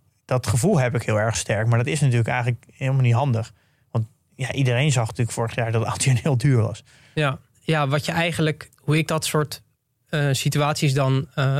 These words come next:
Speaker 2: handle, is eigenlijk, daar hebben we ook wel eens gesprek over gehad. Ik wilde T. Rowe Price, de vermogensbeheerder, heel graag in mijn portefeuille hebben. Ehm, maar dat is een aandeel wat heel erg volatiel is. Echt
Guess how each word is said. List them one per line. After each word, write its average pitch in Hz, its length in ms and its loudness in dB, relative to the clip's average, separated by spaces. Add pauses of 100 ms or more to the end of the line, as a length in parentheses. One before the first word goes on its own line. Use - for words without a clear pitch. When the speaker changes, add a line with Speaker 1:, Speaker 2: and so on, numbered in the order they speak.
(120)
Speaker 2:
handle, 151 480 2
is 151 80 0
eigenlijk, 147 380 -2
daar - 400 -10
hebben 143 160 0
we 147 60 0
ook 151 120 0
wel 147 80 2
eens 139 120 0
gesprek - 320 -6
over 160 180 0
gehad. 156 180 -2
Ik 165 80 -2
wilde 139 280 0
T. - 60 -8
Rowe 139 280 2
Price, 151 480 -2
de 131 180 -2
vermogensbeheerder, 151 720 0
heel 147 180 2
graag 143 260 -2
in 143 120 0
mijn 139 180 0
portefeuille 143 480 0
hebben. 147 380 2 (420)
Ehm, 139 260 0
maar 143 160 0
dat 151 160 0
is 147 80 -2
een 143 260 0 (160)
aandeel 156 280 2
wat 139 120 0
heel 151 260 4
erg 123 140 0
volatiel 131 500 0
is. 131 200 -6
Echt - 400 -6